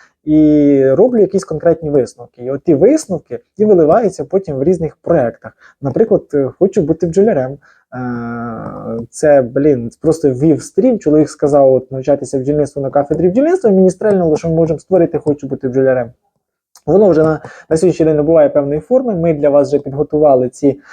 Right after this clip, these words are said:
лекції, ми для вас підготували ці заняття. Вони будуть всі практичні на кафедрі бджільництва, тому що люди хочуть практики. І на сьогоднішній день на "Хочу бути бджолярем" є сто десять чоловік. Я дякую хто, тим, хто приєднався, тим, хто ще хоче приєднатись до "Хочу бути бджолярем".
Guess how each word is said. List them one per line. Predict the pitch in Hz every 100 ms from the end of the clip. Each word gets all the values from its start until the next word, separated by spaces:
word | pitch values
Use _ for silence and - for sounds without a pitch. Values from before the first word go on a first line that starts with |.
| -
лекції, | 156 190 202 - 180
ми | 147
для | 131
вас | 131 -
підготували | 135 139 143 139 131
ці | 123 131
заняття. | 151 170 196 196 196 156
Вони | 147
будуть | 139 127
всі | - - 160
практичні | 143 - 147 143 139
на | 131
кафедрі | - 131 135 135
бджільництва, | 131 143 170 240 190
тому | 180 185
що | 175 175
люди | 175
хочуть | 170 165 160
практики. | 165 160 - 156 151 - - -
І |
на | 160
сьогоднішній | 170 147 151
день | 151 143
на |
"Хочу | 139 147 143
бути | 139 139
бджолярем" | 123 143 170 226 185
є | 160
сто | - - 190 220
десять | 135 139 - -
чоловік. | 139 131 113 -
Я | 135
дякую | 120 180 185 160
хто, | - 156
тим, | 160 143
хто | 135
приєднався, | 131 127 127 185 247 165
тим, | 170 156
хто | 151
ще | - 165
хоче | - 170 -
приєднатись | - 135 135 135 131 123
до | 131
"Хочу | - 131 131
бути | 127 120
бджолярем". | 120 123 135 170